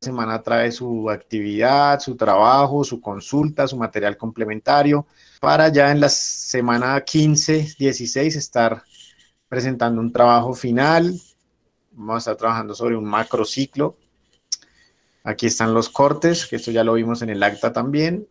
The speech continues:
y esto pues es el formato como de, de firma,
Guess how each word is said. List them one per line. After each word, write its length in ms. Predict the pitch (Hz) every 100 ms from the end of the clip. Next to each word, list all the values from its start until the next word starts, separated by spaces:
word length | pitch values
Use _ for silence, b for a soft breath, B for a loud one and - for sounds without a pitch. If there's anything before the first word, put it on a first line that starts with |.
| _
y 180 | 120 117
esto 300 | 107 - 110
pues 220 | 113 107
es 160 | 107 -
el 120 | 110
formato 540 | - 113 107 98 -
como 320 | - 113 107 101
de, 220 | 98 - -
de 100 | 101
firma, 480 | - 107 104 107